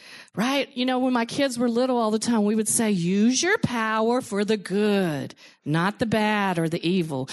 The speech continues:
You have power, but use it for the good." Now, some of your friends at school are gonna use their power for the bad, but not you, right?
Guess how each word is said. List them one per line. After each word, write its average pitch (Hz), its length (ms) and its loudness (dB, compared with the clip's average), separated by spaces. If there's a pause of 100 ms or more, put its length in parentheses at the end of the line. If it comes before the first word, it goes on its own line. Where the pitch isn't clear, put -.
(160)
You 240 200 2
have 403 260 0
power, 311 340 2
but 240 120 -2
use 196 360 0
it 285 100 -2
for 339 140 0
the 381 100 2
good." 247 560 0 (400)
Now, 202 140 2
some 240 340 0
of 330 140 0
your 427 140 2
friends 403 320 0
at 427 120 0
school 453 380 0
are 311 80 0
gonna 247 200 -2
use 202 300 0
their 262 200 0
power 302 420 0
for 196 180 -4
the 156 100 -4
bad, 160 800 -2 (400)
but 170 160 -4
not 208 300 0
you, 277 500 2 (360)
right? 262 420 0